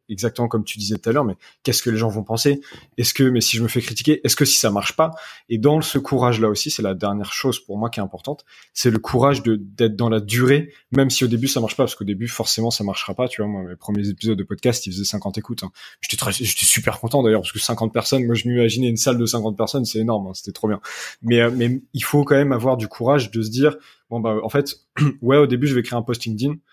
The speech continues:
qui va être vu par trente personnes. Ouais, au début, je vais faire un podcast qui va être écouté par uniquement ma mère et ma petite sœur, tu vois.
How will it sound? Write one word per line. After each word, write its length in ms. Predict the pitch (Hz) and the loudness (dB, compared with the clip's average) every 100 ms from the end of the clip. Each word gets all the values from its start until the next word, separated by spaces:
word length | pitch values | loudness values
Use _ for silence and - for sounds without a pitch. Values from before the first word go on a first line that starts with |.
| _ _ _ | _ _ _
qui 160 | - 120 | -6 0
va 120 | 113 | 2
être 100 | 104 | 2
vu 180 | 120 135 | -2 0
par 220 | 131 - | 0 0
trente 240 | - 127 | -4 -2
personnes. 400 | 120 107 123 131 - - _ 113 | -2 -2 -2 -4 -6 -20 _ 2
Ouais, 160 | 131 | 6
au 40 | 139 | 6
début, 180 | 123 131 | 4 0
je 100 | 123 | -4
vais 60 | |
faire 160 | - 120 | -2 -2
un 60 | |
podcast 380 | 110 117 135 127 | 0 0 0 -2
qui 120 | - | 0
va 60 | 110 | 0
être 100 | 107 | 0
écouté 280 | 110 - 120 | -4 -4 -4
par 320 | 113 92 - - | -2 -6 -10 -6
uniquement 400 | 120 120 135 131 | -4 -2 0 2
ma 160 | 120 | 2
mère 300 | 120 127 123 | 2 2 2
et 220 | 110 104 104 | 0 -2 -2
ma 180 | 104 | -4
petite 220 | 101 - - | -6 -4 0
sœur, 180 | 135 | -2
tu 120 | - | 0
vois. 120 | 110 | -6